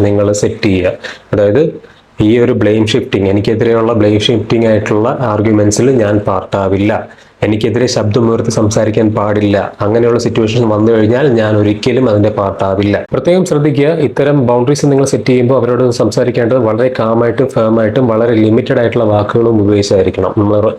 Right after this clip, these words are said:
ഗ്രേ റോക്ക് മെത്തേഡിൽ പറഞ്ഞ പോലെ വളരെ ചുരുങ്ങിയ വാക്കുകളിൽ വേണം നിർത്താൻ. അല്ലാതെ ഓവർ, ആ, നിങ്ങൾ എക്സ്പ്ലെയിൻ ചെയ്തുകൊണ്ടും ഓവർ ഇമോഷണൽ ആയിട്ട്, ആ, നിന്നുകൊണ്ടുമല്ല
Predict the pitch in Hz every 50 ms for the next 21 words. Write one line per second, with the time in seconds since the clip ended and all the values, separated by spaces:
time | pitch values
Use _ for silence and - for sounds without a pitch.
0 | - 107 107 113 107 107 117 110 - 117 110 107 110 123 110 107 110 107 107 107
1 | 101 101 107 107 98 95 95 101 127 160 - - - - - - - - 127 120
2 | 127 151 160 156 - 131 123 135 139 147 151 139 127 120 113 - - 127 120 117
3 | 113 113 113 113 110 104 101 101 - 104 98 101 104 117 120 120 110 104 107 113
4 | 120 131 127 127 127 - - - 120 117 113 113 113 113 113 - 110 - - -
5 | 117 113 110 117 113 110 110 104 107 107 104 110 110 107 104 104 107 110 110 104
6 | 104 107 107 107 110 - 127 120 110 107 110 107 104 104 - 120 113 113 113 -
7 | - - - - - - - 107 101 98 98 98 107 107 107 113 113 113 110 113
8 | 113 107 101 98 98 107 110 107 120 - -